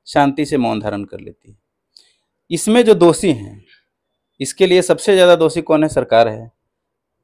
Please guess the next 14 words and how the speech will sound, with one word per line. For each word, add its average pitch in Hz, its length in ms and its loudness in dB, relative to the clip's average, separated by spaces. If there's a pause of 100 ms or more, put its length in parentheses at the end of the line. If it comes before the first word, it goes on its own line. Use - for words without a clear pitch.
(140)
जिसने 170 380 -4
अभी 170 180 2
तक 175 200 2
लाइसेंस 156 380 2
रद्द 135 240 0
नहीं 113 180 -6
किया। - 240 -20 (1300)
कंपनियों 131 400 -2
का 147 100 -2
नाम 147 220 0
लेना 151 220 0
उचित 147 280 -4
नहीं 156 200 2
है, 143 240 -10